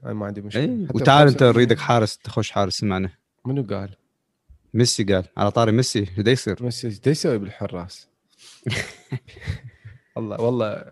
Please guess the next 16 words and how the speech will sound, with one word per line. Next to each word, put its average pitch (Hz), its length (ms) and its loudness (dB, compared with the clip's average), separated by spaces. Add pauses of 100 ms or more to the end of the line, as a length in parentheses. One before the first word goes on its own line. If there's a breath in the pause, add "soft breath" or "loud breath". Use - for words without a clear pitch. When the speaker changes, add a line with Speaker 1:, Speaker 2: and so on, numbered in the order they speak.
Speaker 1:
والله 120 280 -2
عيب. 92 240 -4 (500 soft breath)
لا، 143 140 -2
بس 113 260 -2
هي 117 280 -4
عملية 107 840 -6 (180)
حلوة 110 380 -4
سواها، 95 680 -6
وفت-، 101 640 -10 (460 soft breath)
هدية 123 600 -2
أو 107 500 -10 (360)
ه-، 104 260 -16
هيك 117 240 -14
هدية 127 580 -4
بيها 110 680 -8 (520 soft breath)
بسامير 110 760 -6